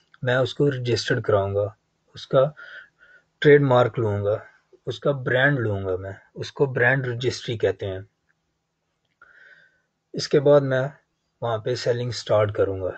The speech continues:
ये प्राइवेट लेबल है। मेन जो प्राइवेट लेबल है उसमें हम अपनी प्रोडक्ट सेल करते हैं, अपनी प्रोडक्ट का पहले ब्रांड बनाते हैं, हम ब्रांड रजिस्टर्ड करवाते हैं, उसके बाद अपनी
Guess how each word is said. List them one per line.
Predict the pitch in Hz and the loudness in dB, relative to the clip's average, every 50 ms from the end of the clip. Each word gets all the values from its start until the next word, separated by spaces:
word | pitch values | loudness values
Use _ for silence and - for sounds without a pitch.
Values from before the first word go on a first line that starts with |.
| - - _ - | -12 -14 _ -2
ये | 127 131 143 | 2 2 2
प्राइवेट | 143 - - 135 131 120 120 131 - - | 2 2 2 4 4 4 4 2 0 -2
लेबल | 107 101 98 98 104 98 101 | -2 0 2 2 2 2 2
है। | 98 101 | 0 -2
मेन | 113 120 135 147 165 165 | -2 0 2 2 2 4
जो | 156 156 147 | 4 2 2
प्राइवेट | - 147 139 135 143 143 143 143 | 4 4 4 4 4 4 2 2
लेबल | 127 117 117 127 139 143 | 2 0 2 2 0 0
है | 143 | 0
उसमें | 143 131 127 - - 143 139 135 | 0 0 -2 -2 -2 -2 -2 0
हम | 135 151 147 - | 0 -2 -2 -2
अपनी | - 120 - - 147 143 | -2 -4 -2 0 -2 0
प्रोडक्ट | 139 - 123 123 117 117 120 113 - | 0 -2 -4 -2 -2 -2 -2 -4 -6
सेल | - - 120 113 113 117 | -8 -4 -2 -2 -2 0
करते | - 127 110 107 - 139 | -2 -4 -4 -2 -4 -4
हैं, | 135 147 156 | -2 -2 -2
अपनी | 143 123 117 - - 135 135 127 | -2 -2 -4 -4 -4 -4 -6 -6
प्रोडक्ट | - - 123 117 110 127 123 - _ _ _ _ | -4 -4 -2 -2 0 -2 -2 -4 _ _ _ _
का | - 131 | -4 -2
पहले | 117 - 127 123 131 131 | 0 2 2 2 2 0
ब्रांड | 123 110 117 110 113 120 127 123 | 0 0 2 4 4 4 4 2
बनाते | 113 110 110 98 92 - - 107 | 0 0 0 0 -2 -2 -2 -2
हैं, | 110 | -2
हम | 117 120 113 | -2 -2 0
ब्रांड | 113 120 117 127 135 123 123 | 2 2 2 2 2 0 -2
रजिस्टर्ड | 113 113 - 123 113 - - 151 143 | -4 -4 -4 -4 -4 -2 -2 -2 -2
करवाते | - 143 131 123 120 113 - 135 | 2 2 4 4 2 2 0 -2
हैं, | 127 | -4
उसके | 113 - - 131 | -4 -4 -2 0
बाद | 117 123 123 117 120 | 2 2 2 2 0
अपनी | 113 - - 123 127 - | -2 -2 -2 -4 -6 -6